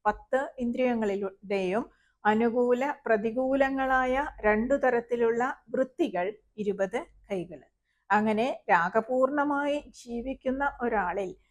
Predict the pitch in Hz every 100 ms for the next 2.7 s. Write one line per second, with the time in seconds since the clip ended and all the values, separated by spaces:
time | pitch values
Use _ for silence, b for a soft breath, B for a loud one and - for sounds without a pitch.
0 | _ - 226 233 254 254 269 285 302 247
1 | 233 240 254 254 262 254 247 254 277 -
2 | 220 220 220 226 - 220 233